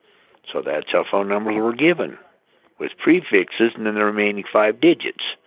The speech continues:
That's what was going on, at least here in the U S.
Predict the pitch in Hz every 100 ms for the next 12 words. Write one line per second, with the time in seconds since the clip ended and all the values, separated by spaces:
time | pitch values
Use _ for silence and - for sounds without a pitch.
0 | - - - - _ - 98 - - -
1 | - _ _ _ - 98 92 - 104 98
2 | 98 92 90 92 - 98 87 76 71 80
3 | 110 107